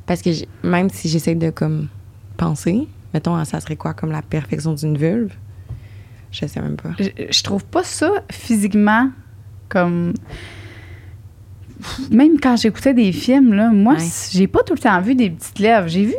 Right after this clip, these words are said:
Speaker 2: moi, des, des, j'ai vu, là, des, des, des vulves qui m-, qui me ressemblent, là. J'ai pas tout le temps.
Speaker 1: Différentes, ouais.
Speaker 2: Je sais pas, euh, c'est peut-être moi qui trouvais, euh, je sais pas, mais j'ai, j'ai jamais tant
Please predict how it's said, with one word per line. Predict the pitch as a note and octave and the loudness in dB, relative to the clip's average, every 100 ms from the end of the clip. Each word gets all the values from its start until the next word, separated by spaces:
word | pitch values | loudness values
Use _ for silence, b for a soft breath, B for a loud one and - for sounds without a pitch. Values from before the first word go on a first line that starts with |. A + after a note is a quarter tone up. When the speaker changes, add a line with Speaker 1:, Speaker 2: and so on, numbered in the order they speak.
| A4+ | 2
Speaker 2:
moi, | G#3+ | 2
des, | F3 E3+ E3+ | 2 0 0
des, | E3 F3 | -2 -2
j'ai | F3 G#3+ | -2 0
vu, | F#4+ A#4+ B3 | 2 2 2
là, | E3+ | 2
des, | E3 E3+ E3 | 2 0 -2
des, | E3 E3+ D#3 | -2 -4 -2
des | E3+ E3 | 0 0
vulves | E3 A3 G3+ - | 2 2 2 0
qui | F#3 | 0
m-, | F3 E3+ | 2 0
qui | - E3+ | 0 0
me | |
ressemblent, | G#3 A3 A3 - G3+ A3+ | 2 2 0 0 0 2
là. | D4 | 2
J'ai | G#3+ | 2
pas | G3+ C4 | 0 2
tout | B3+ | 2
le | F#3 | 2
temps. | A#3+ B3+ | 2 2
Speaker 1:
Différentes, | |
ouais. | G#3 | 2
Speaker 2:
Je | - | 0
sais | G3+ | 0
pas, | C4 D4 C4+ | 4 4 6
euh, | G#3 F#3+ F#3+ | 6 4 2
c'est | - | 0
peut-être | - B3 | -2 2
moi | A#3+ A#3+ | 4 4
qui | - G#3+ F#3 | 2 -4 -4
trouvais, | G3+ G#3 G#3+ G#3 F#3 | -2 0 2 4 2
euh, | |
je | F#3 F#3+ | 0 -2
sais | G3 | 2
pas, | A#3+ A4+ - | 0 0 -4
mais | G3+ G3 G3 | -2 -2 -2
j'ai, | G3 | -4
j'ai | F#3 G3+ | -2 -2
jamais | F#3 A3+ A3+ A#3 C4+ | 0 2 4 4 4
tant | C#4 - C4+ B3+ | 0 -2 2 2